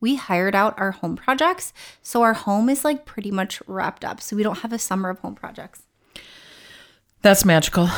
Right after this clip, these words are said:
Speaker 2: That's the
Speaker 1: Yeah.
Speaker 2: biggest thing on my list. I told Mark we are not working on a flip this summer. So our flip,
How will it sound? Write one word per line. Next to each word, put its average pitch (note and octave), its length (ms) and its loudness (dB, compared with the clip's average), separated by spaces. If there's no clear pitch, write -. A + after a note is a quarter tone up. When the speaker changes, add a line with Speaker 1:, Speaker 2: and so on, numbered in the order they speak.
Speaker 2:
That's G#3+ 220 8
the G#3 60 6
Speaker 1:
Yeah. G3 40 4
Speaker 2:
biggest G3+ 260 6
thing G3 100 8
on F3 80 8
my D3+ 120 8
list. D3+ 220 6
I - 80 8
told E3 200 6
Mark D#3 280 4
we D#3+ 160 8
are C#3+ 80 8
not C#3 480 6
working D#3 260 4
on E3+ 120 6
a F3+ 40 2
flip D3+ 260 4
this D#3+ 160 4
summer. E3 420 4
So D#3+ 480 8
our D3+ 520 6
flip, - 460 2